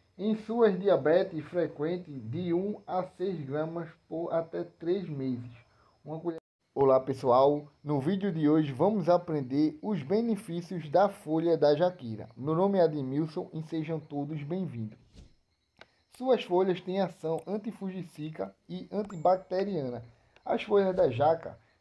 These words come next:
também são benéficas para a saúde, isso porque possuem ação antifungicida e antibacteriana, e você pode consumi-las por meio de um chá,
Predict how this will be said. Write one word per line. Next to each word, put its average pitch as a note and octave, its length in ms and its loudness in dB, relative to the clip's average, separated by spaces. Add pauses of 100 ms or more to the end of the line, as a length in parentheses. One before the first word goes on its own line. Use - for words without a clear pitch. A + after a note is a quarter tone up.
(100)
também F3+ 320 2
são F3 320 -2
benéficas F3+ 800 -2 (260)
para F#3 360 6
a F#3 180 6
saúde, E3+ 560 0
isso F#3+ 240 -8
porque F#3 340 -2
possuem E3 560 -6
ação E3+ 560 -2
antifungicida F#3 1040 -10 (360)
e E3+ 120 2
antibacteriana, F#3 1120 0 (120)
e F#3 80 -8
você G3+ 400 0
pode F#3 400 0
consumi-las D#3+ 640 -6 (580)
por G3+ 240 4
meio E3+ 340 4
de E3+ 320 -6
um G3 200 -2
chá, D3+ 440 0